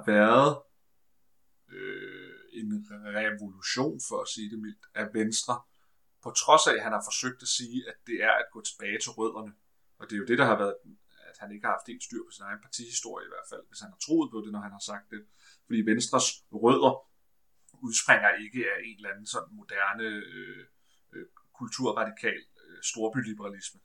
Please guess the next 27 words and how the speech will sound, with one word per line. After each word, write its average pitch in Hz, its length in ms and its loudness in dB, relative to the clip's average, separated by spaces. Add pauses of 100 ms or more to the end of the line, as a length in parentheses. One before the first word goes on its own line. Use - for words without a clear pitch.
(100)
Den 101 160 -20
udspringer, 104 340 -4
det 101 100 -14
ved 110 80 -4 (120)
alle 110 180 -2
jo, 127 40 -6 (140)
altså - 200 -18
den 101 140 -14
udspringer 107 360 -6
jo 87 100 -12
af - 120 -20
bonde, 127 220 2 (640)
bondeparti, 165 480 6 (520)
øh, 98 220 2 (460)
et - 60 -16 (100)
jysk, 208 240 6 (680)
sundt - 240 4 (320)
bondeparti. 160 500 6 (1000)
Og 127 100 2
der 131 60 8
har 131 200 12
jo 123 100 10 (180)
været 147 240 10
forhandlinger 160 360 4
omkring 139 300 4 (200)
afgifter 127 600 8
på, 113 100 4